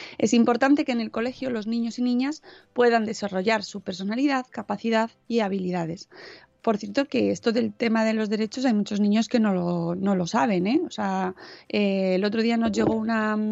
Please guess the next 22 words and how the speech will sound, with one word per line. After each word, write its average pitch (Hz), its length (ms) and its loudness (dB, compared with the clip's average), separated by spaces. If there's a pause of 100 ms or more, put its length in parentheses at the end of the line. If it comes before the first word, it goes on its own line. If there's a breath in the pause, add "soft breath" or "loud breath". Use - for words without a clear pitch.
(460 loud breath)
una 233 140 2
nota 226 240 0
de 202 140 0
prensa 226 420 -4
de 208 120 -2
Educo 240 360 -2
donde 226 240 0
decía 208 380 -2
que 220 100 0
había 208 220 0
un 214 240 -2
tanto 214 280 0
por 202 140 -2
ciento, 214 320 0
bueno, 208 240 0
seis 254 380 2
de 208 100 -2
cada 202 240 0
diez 233 220 -2
niños 247 560 0 (340 loud breath)
no 240 240 0
saben 262 480 0